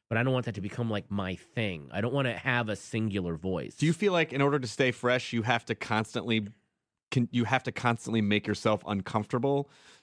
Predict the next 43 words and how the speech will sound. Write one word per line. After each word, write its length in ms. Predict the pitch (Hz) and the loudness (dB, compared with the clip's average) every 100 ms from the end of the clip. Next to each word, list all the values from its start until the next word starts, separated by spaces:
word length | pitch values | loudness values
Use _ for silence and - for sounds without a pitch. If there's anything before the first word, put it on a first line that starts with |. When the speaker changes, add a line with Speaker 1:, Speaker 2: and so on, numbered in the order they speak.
| - | -2
Speaker 2:
to, 140 | 110 | 4
Speaker 1:
Yeah. 260 | 120 123 135 | 6 8 6
Speaker 2:
in 120 | 127 | 6
order 240 | 127 127 127 | 6 4 2
to 160 | - 120 | 0 0
sort 240 | - 120 | 2 2
of 140 | 110 | 2
keep 240 | - 127 - | 2 0 4
your 240 | 120 110 | 4 4
brain 420 | 90 104 107 113 | 4 2 4 4
working? 400 | 120 127 123 139 | 4 2 0 0
Speaker 1:
Well, 100 | 143 254 | 0 0
you 100 | 320 | -2
know 100 | 370 | -2
what? 400 | 240 226 - - | -2 -4 -8 -6
Two 160 | 254 | -4
things 280 | 294 240 170 | -4 -4 -4
you 80 | 165 | -2
have 120 | 147 | -2
to 80 | 139 | -6
do 380 | 113 104 92 80 _ _ _ - | -4 -2 -2 -6 _ _ _ -8
is, 200 | 117 98 | -6 -4
you 100 | 117 | -4
ha-, 60 | 131 | -4
yeah, 160 | 131 139 | -2 -2
you 180 | 131 | -2
do 140 | 165 226 | -4 -4
have 100 | 208 | -2
to 80 | 165 | -2
make 180 | 143 | -2
yourself 280 | - - 123 | -4 -6 -4
a 40 | 104 | -4
little 160 | 110 | -4
bit 140 | 117 110 | -4 -4
uncomfortable. 680 | 101 104 92 90 85 76 - _ _ _ - | -6 -8 -8 -8 -8 -10 -12 _ _ _ -4
And 80 | 139 | -2
the 80 | 185 | -2
other 140 | 262 | -4
thing 140 | 247 170 | -4 -2
you 80 | |
have 160 | 123 113 | -2 -2
to 80 | 104 | -6
do, 380 | 90 87 87 | -4 -4 -4